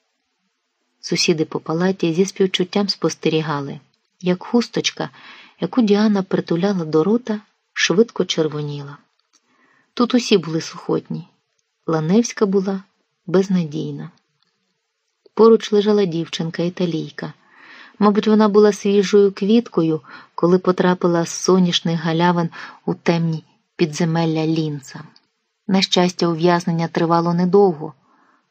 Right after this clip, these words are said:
але сухоти вона отримала. «Ось кому потрібне лікування», подумала Діана,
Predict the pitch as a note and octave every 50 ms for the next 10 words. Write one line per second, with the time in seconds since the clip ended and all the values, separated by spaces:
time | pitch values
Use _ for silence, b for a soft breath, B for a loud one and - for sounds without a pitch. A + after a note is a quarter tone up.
0 | _ _ - F#3+ F#3+ G3 F#3+ - - F#3 - - G#3 A3 - A3 G3 E3 E3 D#3+
1 | E3 E3+ E3+ E3 - - - D3 C#3+ C#3 C3+ C#3+ C#3 C#3 C#3+ _ _ _ _ _
2 | _ _ _ _ _ _ _ _ _ _ _ _ _ _ _ _ _ _ _ _
3 | _ _ - - A3+ G#3+ - - - F3 F3+ F3+ F3 - F3 E3+ - - F#3+ E3+
4 | E3+ E3+ E3 D#3 F3 - - E3 D#3 D#3+ D#3+ D3+ D3 C#3+ C#3+ C#3+ C#3+ - b b
5 | b b b b b b b b b b _ - F3+ D#3+ F3 E3 D#3+ D#3 D#3 D#3
6 | D3 E3 D#3+ D3+ D3 D3+ D3+ D3+ -